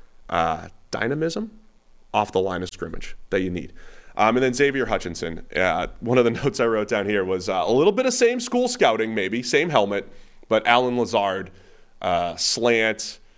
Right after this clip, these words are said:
uh, possession type. I could see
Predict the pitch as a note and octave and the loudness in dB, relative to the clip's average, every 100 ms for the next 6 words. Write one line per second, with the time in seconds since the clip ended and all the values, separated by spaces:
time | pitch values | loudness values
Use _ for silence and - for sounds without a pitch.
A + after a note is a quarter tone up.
0 | - - - - - - - F2 C2+ B1 | -20 -20 -20 -20 -20 -20 -12 -8 -6 -8
1 | - B2 G#2 G#2+ - A2 G2 G#2+ G#2 G2 | -4 -2 4 2 2 -2 0 2 2 0
2 | F#2 F#2+ - G#2 F2+ F2 | -4 -4 -4 -2 -2 -6